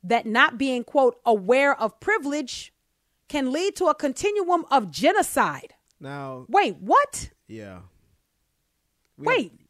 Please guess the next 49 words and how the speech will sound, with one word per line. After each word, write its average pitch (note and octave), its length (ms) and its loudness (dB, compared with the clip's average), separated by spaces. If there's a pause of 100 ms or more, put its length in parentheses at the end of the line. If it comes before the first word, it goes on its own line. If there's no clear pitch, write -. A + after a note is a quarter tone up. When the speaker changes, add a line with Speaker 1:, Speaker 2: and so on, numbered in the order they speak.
Speaker 2:
have, - 220 -20
this F3 180 -14
is D3+ 80 -18
crazy. E3 340 -14
We D#3 140 -10
gotta D3+ 180 -10
think. D3+ 240 -12
This G3 240 -12
is, F#3+ 260 -14
these F3 320 -12
are F3 100 -8
the E3+ 80 -12
things D#3+ 320 -10
that C3+ 200 -10
are B2+ 240 -8
being B2+ 440 -12 (260)
pushed D#3+ 340 -10 (800)
in, B2+ 240 -12
in, A#2+ 240 -14
in A#2 140 -16
the G#2+ 80 -16
schools, - 600 -16
like, A2+ 280 -14 (220)
in C3 160 -10
these D3+ 200 -8
schools C3+ 360 -12
with A#2 180 -14
this C#3 160 -10
program. G2+ 560 -14 (420)
Like, F#3 180 -8
think C#4+ 140 -12
about G3 300 -6
that. G#2+ 160 -10
That, D#3 280 -8
this G3+ 160 -6
Speaker 1:
Mm-hmm. A#3 340 -6 (100)
Speaker 2:
is D3 160 -12
what's E3+ 260 -8
being D3 300 -10
taught, E3+ 400 -8 (840)
and D3 200 -8
this G3+ 140 -8
is E3 120 -14
what D3 160 -12
your C#3 320 -8 (260)
child G3 320 -8
is C#3+ 80 -10
being C3 280 -10
groomed C#3 520 -8